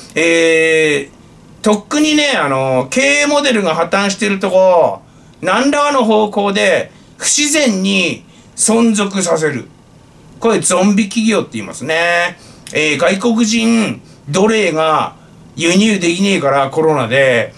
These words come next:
えー、生産できないって、夕張メロン農家ね。よくもまあ、シャーシャーと、ほだほだ言えたもんだな。えー、呆れちゃいますけどね。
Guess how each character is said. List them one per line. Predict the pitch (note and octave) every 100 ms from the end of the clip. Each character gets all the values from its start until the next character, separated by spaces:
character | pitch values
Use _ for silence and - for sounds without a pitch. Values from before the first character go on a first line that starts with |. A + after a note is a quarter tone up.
| - -
え | C3+ D3+ D3
ー、 |
生 | C#3 G3+ G#3+
産 | G3+ G3+
で | D#3+ D3+
き | D#3+
な |
い | B2
っ | G2
て、 | - C3
夕 | B2 D#3
張 | E3 E3+ E3
メ | D#3
ロ | D#3
ン | D3+
農 | D3
家 | C3 G2+
ね。 | B2+ - - - -
よ | - C3 A#2
く | B2
も | G2+ E2
ま | G2+ C3+
あ、 | A#2
シ | -
ャ | G#2+ A2+
ー |
シ | C3
ャ | D#3
ー | D#3
と、 | E3+ E3 - - -
ほ | -
だ | D3 D3+
ほ | D3+
だ |
言 | A2 B2
え |
た | D#3
も | D#3+
ん | F#3
だ | B2
な。 | C3+ C#3+ - - -
え | B2 C3
ー、 | B2 C3
呆 | C#3+
れ | C#3
ち | D#3
ゃ |
い |
ま | D#3
す | F3+
け | -
ど | F#3
ね。 | G2+ B2 C#3+ D#3